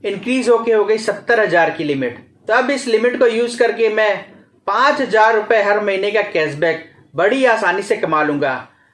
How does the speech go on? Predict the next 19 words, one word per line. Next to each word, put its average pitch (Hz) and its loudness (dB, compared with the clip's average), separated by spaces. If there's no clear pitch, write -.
अभी 190 -2
तक 262 2
देखिए, 233 2
तीन 277 0
हजार 240 4
रुपए 226 2
का 233 0
कैशबैक 196 0
मैंने 202 0
already 180 2
एसबीआई 175 0
कैशबैक 180 -2
कार्ड 160 0
से 147 -6
इस 226 -6
महीने 208 -2
कमा 160 0
लिया 156 0
है। 123 -6